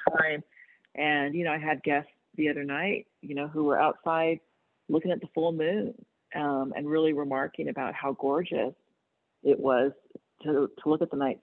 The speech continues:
sky and, uh, and, uh, not, uh, hindered by any city lights or even just kind of suburban lights. And so I think, I think when folks are here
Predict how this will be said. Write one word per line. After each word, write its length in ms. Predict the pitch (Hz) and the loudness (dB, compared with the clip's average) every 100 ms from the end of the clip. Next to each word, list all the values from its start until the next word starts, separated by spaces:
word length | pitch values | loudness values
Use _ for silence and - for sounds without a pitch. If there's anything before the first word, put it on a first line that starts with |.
| - | -6
sky 380 | 143 170 165 - | -2 0 -2 -2
and, 120 | 143 | -2
uh, 40 | 147 - _ _ | -4 -6 _ _
and, 260 | 147 156 151 | -6 -4 -6
uh, 380 | - 131 127 117 - _ _ - - _ _ _ _ _ _ _ _ _ _ _ _ _ _ _ _ - | -4 -2 -2 -4 -8 _ _ -20 -20 _ _ _ _ _ _ _ _ _ _ _ _ _ _ _ _ -10
not, 380 | - 160 160 156 | -2 2 4 4
uh, 140 | 139 | 2
hindered 420 | 151 214 202 175 | 4 4 6 4
by 540 | 156 143 143 135 147 143 _ _ _ _ _ - | 2 0 2 0 0 -4 _ _ _ _ _ -4
any 260 | 156 151 - | -2 -2 0
city 200 | 170 165 | 2 4
lights 460 | 156 147 160 190 180 | 4 2 2 0 -2
or 140 | 160 | 0
even 320 | 151 160 160 | 0 -2 -4
just 200 | 160 160 - | -4 -6 -8
kind 220 | 160 151 | -8 -4
of 220 | 139 135 - _ _ _ _ - | -4 -4 -12 _ _ _ _ -8
suburban 480 | 135 147 190 190 131 | 0 4 4 2 0
lights. 420 | 101 113 - - | -2 -2 -6 -10
And 180 | - 131 - | -8 -8 -4
so 160 | 135 131 | -2 -2
I 80 | 135 | -2
think, 320 | 147 135 - - _ _ _ _ _ _ _ | -4 -4 -6 -18 _ _ _ _ _ _ _
I 80 | 156 | -2
think 220 | 160 196 185 | 4 4 6
when 140 | 165 | 4
folks 320 | 175 185 - | 6 6 6
are 120 | 165 160 - | 0 0 0
here 640 | 233 220 185 156 151 151 | 4 6 6 6 4 0